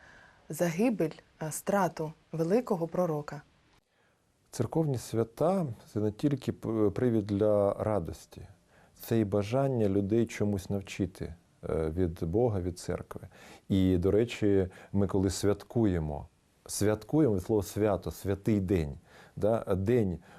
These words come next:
Speaker 2: Усікновення глави Іоанна Предтечі — це день суворого посту. Тому ми себе обмежуємо. А чому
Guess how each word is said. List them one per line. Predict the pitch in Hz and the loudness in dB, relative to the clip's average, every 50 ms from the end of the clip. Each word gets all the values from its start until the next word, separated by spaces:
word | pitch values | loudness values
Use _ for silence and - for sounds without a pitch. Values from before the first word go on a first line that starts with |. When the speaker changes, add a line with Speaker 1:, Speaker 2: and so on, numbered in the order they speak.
| - - | -8 -6
Speaker 2:
Усікновення | 101 92 - 104 - 107 107 104 107 101 92 85 82 80 82 82 80 | -6 -4 -4 -6 -2 -2 0 2 2 2 2 0 -2 -2 -2 -2 -2
глави | 82 90 95 95 90 92 90 82 - - | -2 -2 0 0 0 0 0 -2 0 0
Іоанна | 90 90 90 85 85 82 85 | 0 0 2 0 0 -2 -4
Предтечі — | 85 - - - - - 165 226 226 - - 95 87 - - - _ _ | -6 -6 -10 -10 -4 -2 -2 -2 -2 -4 -6 -8 -8 -8 -12 -20 _ _
це | - - 98 | -2 -2 0
день | 95 95 95 101 | 2 2 2 2
суворого | 101 - 123 107 107 104 113 120 147 | 0 -2 0 0 2 2 2 0 -2
посту. | 151 - 117 92 85 - - - - 82 - _ _ _ | -4 -2 -4 -4 -4 -4 -12 -20 -20 -20 -20 _ _ _
Тому | _ - 82 82 85 | _ -4 -2 0 0
ми | 87 92 92 | 0 -2 -2
себе | - - 101 104 117 | -4 -4 -2 0 0
обмежуємо. | 127 131 123 107 82 82 85 71 - - - - - - - - - | 0 0 0 -2 -2 -2 -6 -10 -12 -12 -12 -14 -16 -20 -20 -8 -8
А | - | -6
чому | - - - 143 156 165 151 104 80 73 | -4 0 2 4 4 6 6 4 2 0